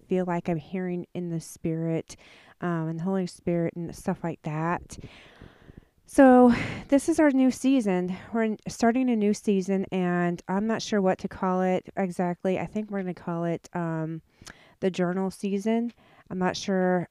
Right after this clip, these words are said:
um, how God's gonna lead me in this, but I have prepared some things for the upcoming weeks, and I wanted to share with you the first one. Our first one here is about, um, seizing,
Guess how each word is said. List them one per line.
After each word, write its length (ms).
um, 380
how 300
God's 360
gonna 160
lead 240
me 160
in 120
this, 360
but 320
I 180
have 320
prepared 520
some 180
things 560
for 140
the 120
upcoming 580
weeks, 520
and 260
I 100
wanted 380
to 80
share 320
with 180
you 160
the 140
first 680
one. 580
Our 220
first 360
one 200
here 440
is 440
about, 840
um, 360
seizing, 920